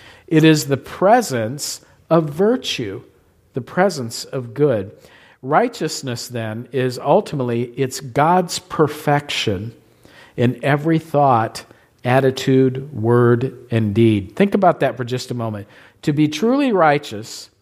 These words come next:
true righteousness means being absolutely perfect, being perfect like God in every thought, every attitude, every word, every deed. How many righteous people do we have here this morning, you know, based on that,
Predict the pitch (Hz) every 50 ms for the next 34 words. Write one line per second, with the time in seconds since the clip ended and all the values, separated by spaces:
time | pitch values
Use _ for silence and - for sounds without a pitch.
0 | _ _ - - - 254 285 311 262 214 180 180 196 180 - 147 123 - - 135
1 | 123 120 - - 135 131 131 127 120 123 - 135 135 131 123 127 123 120 - -
2 | - - - _ _ _ - 156 165 190 208 202 202 - - 208 175 175 185 185
3 | - 165 160 156 - - 170 160 151 151 131 131 135 127 127 123 117 - - -
4 | - _ _ _ _ _ _ _ _ _ _ _ - - - - - 233 233 233
5 | - 214 214 - 175 165 165 160 160 131 123 127 120 107 95 98 107 - _ _
6 | _ _ - - - _ _ - 123 127 123 - 143 170 185 202 226 202 208 -
7 | 165 160 160 160 160 165 165 - - - _ _ _ _ _ _ _ _ _ _
8 | _ _ _ _ _ _ _ - 185 220 262 254 220 196 190 190 202 185 185 -
9 | 185 175 170 175 170 - 151 165 175 190 175 147 139 143 143 147 143 147 - 135
10 | 131 127 131 123 120 131 120 113 101 101 - - - - _ _ _ _ _ _
11 | _ _ _ _ _ _ - 247 262 220 156 139 143 139 143 151 147 - 135 123
12 | - - 143 - 127 120 123 120 120 120 120 120 120 123 117 - - 120 113 113
13 | 110 - - 131 123 120 113 107 98 95 95 - - _ _ - 123 113 113 107
14 | 117 120 120 120 - 131 117 117 123 123 117 104 98